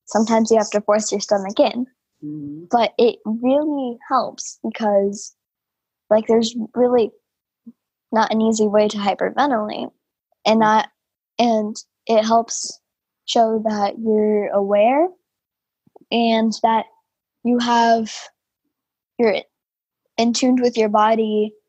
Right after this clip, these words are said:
Speaker 1: to the point where you can control your breathing like that.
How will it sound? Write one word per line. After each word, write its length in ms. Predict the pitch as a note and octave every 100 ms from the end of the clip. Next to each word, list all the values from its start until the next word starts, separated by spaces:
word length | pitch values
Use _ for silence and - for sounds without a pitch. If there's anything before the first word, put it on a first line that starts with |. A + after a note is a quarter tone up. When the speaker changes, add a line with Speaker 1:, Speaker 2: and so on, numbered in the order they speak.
| _ _ -
Speaker 1:
to 100 | A#3+
the 60 | A3
point 360 | A3+ G#3+ G3
where 260 | G#3 G#3 G3+
you 380 | G#3 G#3+ A3 G#3+
can 520 | A3+ G#3+ G#3 G#3 G#3+ _ _ _ -
control 360 | G#3 - G#3+ G#3
your 120 | C4+
breathing 400 | E4+ F#4 C#4 A#3
like 180 | G#3 G#3+ -
that. 200 | G#2